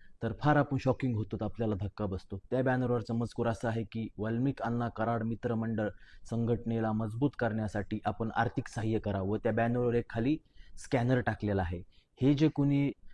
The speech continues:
बॅनर व्हायरल केलेलं आहे व ते स्कॅनर टाकलेलं आहे, वाल्मिक कराड संघटना मजबूत करण्यासाठी आर्थिक सहाय्य मदत मागत आहे, तो तांदळे नामक नावाचा गुंड आहे. त्याच तांदळे नामक नावाच्या गुंडाने एक महिन्यापूर्वी मला, जितेंद्र आव्हाड साहेबाला व सूर्यदत्त साहेबाला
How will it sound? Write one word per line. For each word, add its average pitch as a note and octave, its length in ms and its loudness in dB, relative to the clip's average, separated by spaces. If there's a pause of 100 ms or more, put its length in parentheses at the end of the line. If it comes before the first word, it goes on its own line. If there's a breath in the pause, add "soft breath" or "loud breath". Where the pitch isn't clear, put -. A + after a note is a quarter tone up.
(120)
बॅनर B2 320 4
व्हायरल A#2+ 420 2
केलेलं A#2+ 240 4
आहे A#2 80 2
व A#2 120 4
ते A2+ 140 0
स्कॅनर B2 400 4
टाकलेलं A2 420 0
आहे, G2+ 200 0 (320)
वाल्मिक A#2+ 480 4
कराड B2+ 220 4
संघटना A#2+ 440 0
मजबूत A#2 380 -2
करण्यासाठी A2+ 500 -2
आर्थिक A#2 300 0
सहाय्य A#2+ 280 0
मदत A#2 320 2
मागत G#2+ 300 -2
आहे, G2 200 -2 (380 soft breath)
तो A2+ 80 0
तांदळे C3+ 440 4
नामक C3 360 2
नावाचा A#2 340 -2
गुंड A2+ 280 2
आहे. F#2 220 0 (380 soft breath)
त्याच C#3 260 2
तांदळे C3+ 340 4
नामक C#3 340 2
नावाच्या B2+ 460 0
गुंडाने B2+ 460 0
एक C3+ 220 2
महिन्यापूर्वी B2 600 -2 (360)
मला, C3 400 6 (380)
जितेंद्र B2+ 340 2
आव्हाड B2 200 4
साहेबाला B2 400 0
व A#2+ 80 4
सूर्यदत्त B2 380 -2
साहेबाला A2+ 500 0